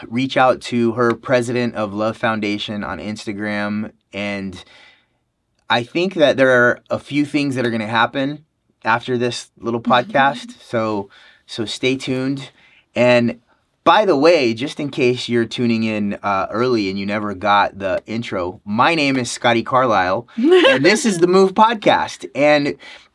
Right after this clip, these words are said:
Speaker 1: we just hit the ground running. So I didn't wanna stop you to do an
Speaker 2: <laughs>
Speaker 1: introduction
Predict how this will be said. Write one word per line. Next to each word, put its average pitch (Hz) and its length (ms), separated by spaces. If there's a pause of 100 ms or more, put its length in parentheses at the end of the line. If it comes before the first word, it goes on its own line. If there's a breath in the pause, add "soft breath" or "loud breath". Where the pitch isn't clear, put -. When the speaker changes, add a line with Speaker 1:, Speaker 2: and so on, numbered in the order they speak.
(420 loud breath)
Speaker 1:
we 233 320
just 202 260
hit 202 160
the 175 80
ground 147 320
running. 127 280
So 147 320
I 190 160
didn't 160 260
wanna 160 200
stop 135 380
you 135 160
to 120 100
do 127 140
an 127 80
Speaker 2:
<laughs> 127 80
Speaker 1:
introduction 127 640